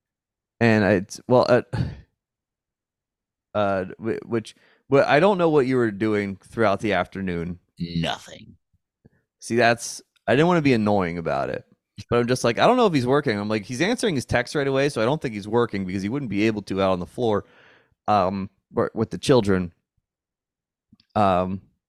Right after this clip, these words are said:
Speaker 1: I'm just like, maybe he's
Speaker 2: I take that
Speaker 1: golfing.
Speaker 2: back. Until, like, eleven, I was working.
Speaker 1: Oh, okay.
Speaker 2: But I
Speaker 1: But
Speaker 2: could have been, I could have been in New York City by one thirty.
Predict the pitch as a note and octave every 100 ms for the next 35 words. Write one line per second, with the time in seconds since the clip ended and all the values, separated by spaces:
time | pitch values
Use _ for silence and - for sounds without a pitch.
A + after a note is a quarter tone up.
0 | _ _ _ - G#2 G#2+ G#2+ A2+ A2 B2+
1 | C#3+ A#2 A2+ A2+ D#3+ D#3 A#2 A2 G#2 -
2 | D3 D3 F3+ D#3+ D#3 C#3 - - A#2 G2+
3 | F#2 B1 G1+ - - _ _ _ _ _
4 | _ - F2+ E2+ C2+ A#1 - - _ _
5 | - E2+ B1 D#2+ - - - - _ _
6 | - C3+ C#3 A#2 A#2 F#3 D3 E3 D#3 D3+
7 | D#3+ D#3 E3+ C3+ C3+ A#2+ G#2+ F#2 - F#2
8 | D#2+ D2+ D2 D2 - - -